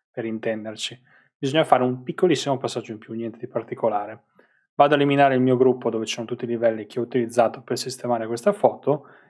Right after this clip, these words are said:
che comunque parliamo di tre livelli, non stiamo parlando di tantissimo. Ora la prima cosa che dobbiamo andare a fare è andare a rimuovere questo rossore eccessivo.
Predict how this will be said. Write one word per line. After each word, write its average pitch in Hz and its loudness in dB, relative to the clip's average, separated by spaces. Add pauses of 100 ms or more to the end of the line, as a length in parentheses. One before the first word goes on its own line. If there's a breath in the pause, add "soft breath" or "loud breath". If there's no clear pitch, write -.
che 175 4
comunque 123 0
parliamo 117 2
di 120 0
tre - -4
livelli, 110 2
non 104 -14
stiamo 117 -6
parlando 107 -2
di 107 -16
tantissimo. 110 -14 (540)
Ora 147 4
la 147 4
prima 208 0
cosa 120 2
che 127 -4
dobbiamo 131 2
andare 110 0
a 185 4
fare 110 0
è 113 -4
andare 117 2
a 117 0
rimuovere 123 4
questo - -6
rossore 110 -2
eccessivo. 110 -8